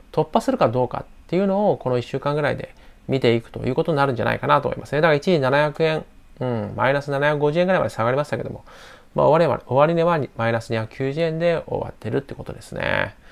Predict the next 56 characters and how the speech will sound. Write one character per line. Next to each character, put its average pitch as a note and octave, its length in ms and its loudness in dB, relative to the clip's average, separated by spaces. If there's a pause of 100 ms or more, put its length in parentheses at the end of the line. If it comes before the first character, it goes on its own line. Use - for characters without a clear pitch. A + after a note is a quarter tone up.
(360)
あ G#3 120 4
と A#3 80 4
は G3+ 80 10
ね、 F#3 120 6
気 - 120 -2
に G3+ 60 4
な A#3+ 100 4
る G3+ 60 4
ニ D#3+ 80 4
ュ D3+ 40 4
ー - 20 0
ス - 140 -12
と A2+ 160 -2
ね、 A#2+ 320 -2
え A#2 220 2
ー、 A#2 40 2
い - 20 2
う A#2 40 0
と B2+ 100 -4
こ C#3 120 -2
ろ C#3 80 0
で、 C3+ 120 0
金 D3 200 -2
融 D3 80 2
と D3+ 100 0
経 D#3 140 0
済 C3 80 2
の G#2 80 -2
動 G2+ 40 -8
き - 80 -10
を G#2+ 60 -2
ね、 G#2+ 80 -2
ち A#2 80 -8
ょ - 20 -12
っ - 20 -14
と A#2 60 -2
見 A2+ 80 0
て A#2 80 -2
い A2+ 40 0
こ A2+ 120 -2
う - 40 -4
と A#2 80 -2
思 A#2 80 2
う A#2 40 0
ん A2 40 -2
で G#2+ 80 -2
す A#2 100 -8
が、 B2 300 4 (340)
ま A#2+ 80 -2
あ、 A#2 40 -2
日 C3+ 160 2
本 G3+ 320 2
の G3+ 100 4
で A2 100 0
す - 120 -10
ね、 C3+ 200 4